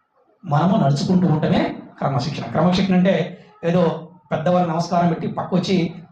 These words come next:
మళ్ళీ మన పని మనం చేసుకుంటాం. పెద్దవాళ్ళు నమస్కారం పెడితే చాలా మంచిదే, కేవలం పెద్దవారికే కాదు, చిన్నవారితో కూడా మనము గౌరవంగా ఉండాలి.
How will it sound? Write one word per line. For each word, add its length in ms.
మళ్ళీ 180
మన 160
పని 100
మనం 160
చేసుకుంటాం. 580
పెద్దవాళ్ళు 340
నమస్కారం 280
పెడితే 260
చాలా 160
మంచిదే, 340
కేవలం 300
పెద్దవారికే 500
కాదు, 460
చిన్నవారితో 720
కూడా 200
మనము 240
గౌరవంగా 400
ఉండాలి. 600